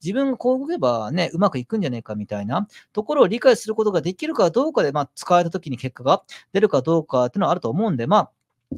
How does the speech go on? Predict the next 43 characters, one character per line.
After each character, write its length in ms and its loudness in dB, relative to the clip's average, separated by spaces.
そ 240 0
れ 80 2
は 40 -2
こ 60 0
の 80 4
ベ 100 0
テ 100 4
ラ 100 4
ン 40 -2
選 140 -4
手 60 -4
た 60 -8
ち 100 -6
は 80 -2
う 40 -2
ま 80 0
い 40 -4
こ 80 -8
と 80 -8
や 60 -4
っ 20 -10
た 140 -8
の 100 -4
か 100 -2
な 60 2
と 60 -2
ち 60 -16
ょ 20 -16
っ 20 -20
と 80 -18
感 160 -6
じ 60 -8
ま 100 -2
し 20 -8
た 100 -8
け 120 -12
ど 100 -20
も 100 -16
ね。 560 0
で、 80 -4
こ 140 -6
ち 140 -16
ら。 120 -14